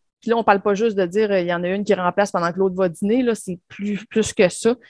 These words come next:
C'est que dans une bonne stratégie, justement, pour aller acquérir les gens, c'est que tu dois avoir une personne qui est avenante, qui est sympathique, puis qui a le sourire facile, puis qui est capable d'aller accrocher les gens. Donc, elle, cette personne-là va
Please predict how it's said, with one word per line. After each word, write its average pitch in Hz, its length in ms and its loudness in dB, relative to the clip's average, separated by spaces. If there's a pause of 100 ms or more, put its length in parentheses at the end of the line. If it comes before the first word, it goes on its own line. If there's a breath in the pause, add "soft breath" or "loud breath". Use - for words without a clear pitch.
(260 soft breath)
C'est 240 180 -2
que 220 260 8
dans 233 360 6
une 233 220 4
bonne 285 260 6
stratégie, 214 760 0
justement, 196 440 -2
pour 196 140 -2
aller 180 140 6
acquérir 196 460 4
les 175 180 2
gens, 190 240 -4
c'est - 140 -8
que - 40 -16
tu - 120 -14
dois 214 140 6
avoir 240 260 6
une 208 160 0
personne 226 640 -2
qui 190 180 -2
est 180 60 4
avenante, 208 680 4
qui 196 120 -2
est 196 40 0
sympathique, 190 640 0
puis 190 120 -6
qui 202 120 0
a 180 40 6
le 175 60 -2
sourire 202 380 4
facile, 220 640 0
puis - 120 -18
qui 202 80 -4
est 196 40 -2
capable 226 320 2
d'aller 196 300 6
accrocher 214 440 0
les 175 160 0
gens. 170 160 -4
Donc, 175 280 -4
elle, 247 220 6
cette - 180 -2
personne-là 202 580 0
va 190 180 4